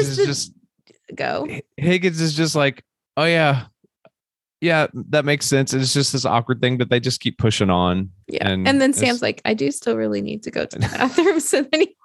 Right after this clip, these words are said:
Speaker 1: finally gets him to the bathroom, but it's so funny.
Speaker 2: Uh,
Speaker 1: And then when Danny comes in,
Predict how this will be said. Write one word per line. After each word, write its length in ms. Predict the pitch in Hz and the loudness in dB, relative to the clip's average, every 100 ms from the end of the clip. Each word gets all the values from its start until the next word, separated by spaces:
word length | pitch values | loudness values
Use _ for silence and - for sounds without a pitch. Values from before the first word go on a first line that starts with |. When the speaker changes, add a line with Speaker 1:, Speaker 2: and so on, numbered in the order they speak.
| - | -8
Speaker 1:
finally 400 | - 202 220 208 | 0 2 2 -2
gets 220 | 214 208 | -4 -8
him 180 | 220 214 | -6 -8
to 100 | - | -8
the 100 | 214 | -8
bathroom, 520 | 208 214 214 - 233 - | -6 -10 -10 -12 -12 -10
but 180 | - - | -10 -8
it's 400 | - 247 - - | -10 -12 -14 -8
so 160 | 58 | -8
funny. 300 | 214 - - | -8 -10 -6
Speaker 2:
Uh, 640 | - - 90 92 71 65 - | -4 -2 0 0 -2 -2 -2
Speaker 1:
And 160 | 254 262 | 0 2
then 120 | 285 | 2
when 160 | 277 262 | 2 2
Danny 300 | 247 247 254 | 0 0 -2
comes 280 | 247 214 214 | -6 -6 -6
in, 340 | 208 208 208 | -6 -6 -8